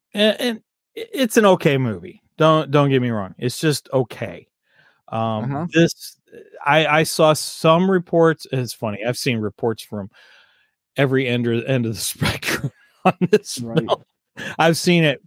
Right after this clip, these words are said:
Speaker 1: People just completely hate it. And then people love it. And I'm, like, right in between there. Um,
Speaker 2: Okay.
Speaker 1: I mean, like, center middle, you know. Um, I don't hate it, but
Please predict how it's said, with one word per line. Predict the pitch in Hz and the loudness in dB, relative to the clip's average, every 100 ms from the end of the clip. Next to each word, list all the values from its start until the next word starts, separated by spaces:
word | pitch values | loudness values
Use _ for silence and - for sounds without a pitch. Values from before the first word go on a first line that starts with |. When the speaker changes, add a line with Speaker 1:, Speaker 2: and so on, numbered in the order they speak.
| - | 0
Speaker 1:
People | 160 156 | 0 2
just | 135 131 - | 0 -2 -4
completely | 123 117 131 113 107 | -6 -2 -2 -4 -8
hate | - 151 165 | -2 0 4
it. | 170 165 _ _ _ - | 2 0 _ _ _ -8
And | 123 127 | -4 -2
then | 127 113 | -2 -4
people | - 135 127 123 117 123 | -4 -4 0 0 -2 -6
love | 113 120 123 117 | -8 2 4 4
it. | 107 101 - _ | 0 -6 -12 _
And | 120 117 117 | -4 -2 -2
I'm, | 113 135 139 | 0 0 2
like, | 127 117 - _ _ - | 2 0 -2 _ _ -12
right | 120 131 131 127 | -2 2 2 2
in | 127 117 | 0 -2
between | 107 - 110 107 | -6 -8 -8 -6
there. | 98 - - _ _ _ _ _ - | -8 -14 -20 _ _ _ _ _ -4
Um, | 117 113 | 2 2
Speaker 2:
Okay. | 156 214 202 | 2 0 2
Speaker 1:
I | 143 135 | 0 0
mean, | 127 120 | -2 0
like, | 120 101 - - | 0 -2 -6 -12
center | - - 131 120 120 | -8 -2 0 0 -2
middle, | 117 107 98 _ _ _ | -2 -4 -6 _ _ _
you | 110 | -6
know. | 110 101 101 _ _ _ _ | -4 -6 -10 _ _ _ _
Um, | 123 117 113 110 107 - _ _ _ - | -4 -2 0 -2 -8 -16 _ _ _ -2
I | |
don't | 143 147 - | 0 0 -2
hate | - 156 156 | 2 6 6
it, | 123 143 - _ - | 4 2 -2 _ -6
but | 131 131 | 2 2